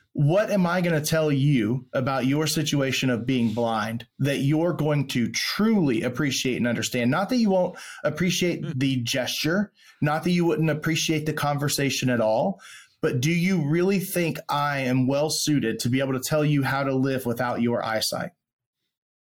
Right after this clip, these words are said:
Speaker 1: I don't
Speaker 2: Yeah.
Speaker 1: think so. I, I think that you're going to immediately say, "Well, you know, this is a very easy conversation for these doctors, for instance, who told me that I'm gonna need to deal with this and get over it."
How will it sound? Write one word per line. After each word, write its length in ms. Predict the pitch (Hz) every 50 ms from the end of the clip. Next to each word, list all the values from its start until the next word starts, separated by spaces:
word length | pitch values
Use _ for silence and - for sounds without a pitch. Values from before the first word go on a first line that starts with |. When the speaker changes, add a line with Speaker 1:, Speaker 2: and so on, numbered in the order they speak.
| _ _ _ _ _ _ _ _ _ _ _ _ _
Speaker 1:
I 80 | - 151
don't 100 | 165 175
Speaker 2:
Yeah. 60 | 147
Speaker 1:
think 160 | 165 190 185
so. 280 | - - - - - - -
I, 220 | - 147 147 151
I 20 | 147
think 320 | 147 151 175 180 180 180
that 140 | 170 156 -
you're 300 | - 143 156 165 165 147
going 320 | 131 139 147 151 151 156 147
to 160 | - - 151
immediately 540 | 139 131 139 156 175 190 185 131 110 127 120
say, 240 | 120 - 135 127 123
"Well, 420 | 120 127 139 156 185 185 180 185 - - - - - - - - _
you 120 | - 156 156
know, 100 | 165 160
this 220 | 160 165 156 -
is 120 | 160 147
a 60 | 147 135
very 360 | 117 123 151 165 175 175 175
easy 320 | - 170 170 165 147 156 160
conversation 760 | 160 151 151 151 143 147 135 - - 156 156 147 - 151 131
for 120 | - 135
these 180 | 127 127 120 104
doctors, 500 | 113 131 147 170 170 - 135 123 117 120
for 180 | - - 117
instance, 420 | 113 113 113 - - 117 113 117 -
who 80 | 127
told 340 | 127 - - 147 147 143 139
me 140 | 135 131 131
that 120 | 120 127
I'm 160 | 127 123 127 131
gonna 180 | 131 131 131
need 180 | 131 135 131 127
to 60 | 120
deal 200 | 104 123 131 135
with 100 | 135 -
this 220 | - 123 110 -
and 100 | 117 117
get 120 | 107 117 113
over 280 | 131 165 156 127 120
it." 160 | 117 117 -